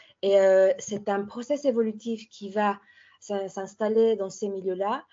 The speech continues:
et qui va donner le pouvoir ou qui va privilégier à une personne dans le couple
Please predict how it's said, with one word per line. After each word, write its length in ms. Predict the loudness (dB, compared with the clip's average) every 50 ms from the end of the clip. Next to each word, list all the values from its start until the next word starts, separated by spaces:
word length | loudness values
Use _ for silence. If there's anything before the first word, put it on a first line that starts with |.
| _ _ _ _ _ _ -10
et 160 | -8 -8 -8
qui 180 | -8 -8 -6 -4
va 380 | -2 0 0 0 0 -2 -4 -6 _ _ _
donner 400 | -2 2 2 4 4 4 4 4
le 160 | 2 0 0
pouvoir 600 | -2 -4 -14 -12 -8 -8 -6 -4 -4 -4 -6 -6
ou 80 | -8 -10
qui 200 | -10 -10 -10 -8
va 220 | -6 -6 -6 -6
privilégier 840 | -8 -10 -12 -12 -8 -4 -2 -2 -2 -2 -4 -6 -6 -4 -4 -4 -6
à 100 | -6 -8
une 180 | -10 -10 -10 -10
personne 460 | -10 -12 -12 -10 -8 -6 -6 -4 -4
dans 120 | -4 -4
le 160 | -4 -4 -4 -6
couple 500 | -6 -8 -8 -8 -8 -6 -8 -10 -10